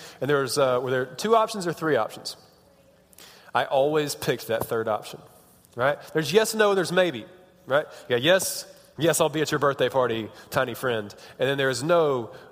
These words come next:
"No, I'll not be at your birthday because I do not like you." And no one wants to say that. So instead you say, "Maybe," right? It's a magical response. So, "Hey, hey, man, you come to my birthday?" "Yeah, maybe, dude. Yeah, I,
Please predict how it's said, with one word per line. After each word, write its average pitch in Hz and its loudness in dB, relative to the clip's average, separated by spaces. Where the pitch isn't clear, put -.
"No, 113 0
I'll 117 2
not 127 0
be 123 -2
at 117 -4
your 117 -6
birthday 110 -2
because 107 -4
I 107 0
do 135 -4
not 143 0
like 131 0
you." 104 -8
And 123 -2
no 214 0
one 190 2
wants 131 -2
to 107 -8
say 127 2
that. 135 2
So 143 -2
instead 180 -2
you 170 -6
say, 113 -4
"Maybe," 151 -10
right? 143 0
It's - 0
a - -2
magical 214 4
response. 160 0
So, 180 -2
"Hey, 220 2
hey, 233 -4
man, 233 0
you 254 -2
come 254 -2
to 226 4
my 233 2
birthday?" 131 -10
"Yeah, 147 -2
maybe, 156 -4
dude. 247 -6
Yeah, 294 -4
I, 127 -2